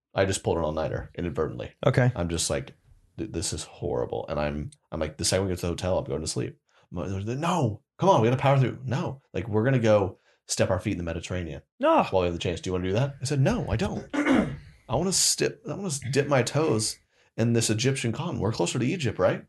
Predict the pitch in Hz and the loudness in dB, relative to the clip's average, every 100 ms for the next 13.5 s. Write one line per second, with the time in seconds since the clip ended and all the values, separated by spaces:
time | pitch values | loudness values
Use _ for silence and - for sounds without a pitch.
0 | - 123 120 - 113 107 101 98 90 139 | -2 2 2 6 6 6 6 4 4 2
1 | 156 175 185 127 190 156 101 107 110 117 | 2 2 0 4 4 4 4 4 4 4
2 | - 110 98 101 101 - - - _ _ | 4 0 2 2 2 0 -6 -16 _ _
3 | _ _ - - 110 104 - - 117 113 | _ _ -8 -2 2 2 2 4 6 8
4 | 110 95 101 90 78 90 90 76 110 127 | 6 6 2 2 2 4 4 6 4 4
5 | 95 - 67 101 - - 113 101 104 95 | 2 0 -4 -6 -4 2 4 4 2 2
6 | 90 85 90 85 78 73 71 71 71 69 | 2 4 4 4 2 0 -2 -2 -2 -4
7 | 69 107 _ _ _ _ _ _ _ - | -6 -12 _ _ _ _ _ _ _ 0
8 | 90 87 85 80 80 107 98 92 - 107 | 4 4 4 4 4 4 4 4 2 2
9 | 101 95 95 104 107 - - _ _ _ | 4 4 4 2 0 -6 -14 _ _ _
10 | - - - - - 85 80 76 71 - | -8 -8 -8 -12 -10 -8 -6 -8 -8 -12
11 | - - 131 - 113 104 113 107 - - | -16 -16 -14 -4 2 4 4 0 -12 -12
12 | - 85 82 85 85 - - - 60 - | -10 -8 -4 -2 -2 -4 -4 -4 -6 -8
13 | - - - - | -10 -10 -10 -10